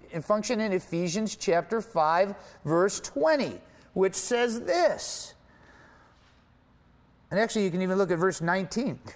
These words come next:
"Speak to one another in psalms, hymns, and spiritual songs," Ephesians five nineteen.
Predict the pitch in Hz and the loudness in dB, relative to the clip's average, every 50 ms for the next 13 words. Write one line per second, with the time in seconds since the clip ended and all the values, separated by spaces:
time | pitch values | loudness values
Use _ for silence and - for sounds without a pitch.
0 | - - - - - - 220 254 254 - - 262 240 240 240 240 226 220 226 233 | -16 -12 -12 -8 -2 0 0 0 0 0 -2 0 2 2 2 2 4 4 4 4
1 | 233 240 240 202 175 147 - - 196 196 202 214 233 240 247 240 247 - - - | 6 4 4 2 0 -2 0 2 4 6 6 6 6 4 4 2 0 -2 -4 -6
2 | - 190 202 208 220 226 233 233 240 247 233 - - 143 139 123 - - - - | -4 0 0 2 2 2 0 0 0 -2 -2 -4 -6 -6 -6 -6 -8 -12 -6 0
3 | 175 190 220 240 233 233 - 226 208 - - 196 202 202 202 214 220 226 233 247 | 2 4 4 4 2 0 -2 -2 -2 0 2 4 6 6 6 4 4 2 0 -2
4 | 254 240 - - 143 123 - - 170 175 170 175 190 185 165 - - - 165 170 | -6 -8 -10 -12 -14 -12 -8 -6 -4 -4 -2 -2 -4 -4 -6 -6 -4 -2 0 0
5 | 180 185 196 196 190 190 - 165 127 107 - | 0 0 0 -2 -2 -4 -6 -8 -8 -10 -12